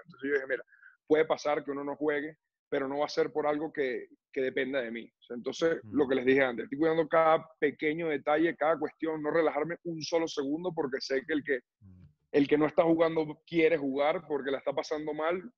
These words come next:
Speaker 1: este, y yo conozco lo que es estar pasándola mal porque, porque estuve ahí, porque lo viví por mucho tiempo.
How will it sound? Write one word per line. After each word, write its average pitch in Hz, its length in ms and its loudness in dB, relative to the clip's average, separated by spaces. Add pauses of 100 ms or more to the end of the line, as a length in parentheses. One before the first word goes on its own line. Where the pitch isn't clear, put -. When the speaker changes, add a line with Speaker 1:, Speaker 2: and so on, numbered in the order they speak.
Speaker 1:
este, 135 400 -4
y 139 140 -6
yo 151 160 4
conozco 165 400 -2
lo 143 160 0
que 143 80 -2
es 127 100 -6 (140)
estar 147 320 -2
pasándola 151 480 -2
mal 143 260 -2
porque, 180 280 -2 (160)
porque 139 260 -4
estuve 156 340 2
ahí, 175 240 4
porque 151 220 -2
lo 135 140 2
viví 135 500 -2
por 160 140 -2
mucho 160 200 -6
tiempo. 170 380 -2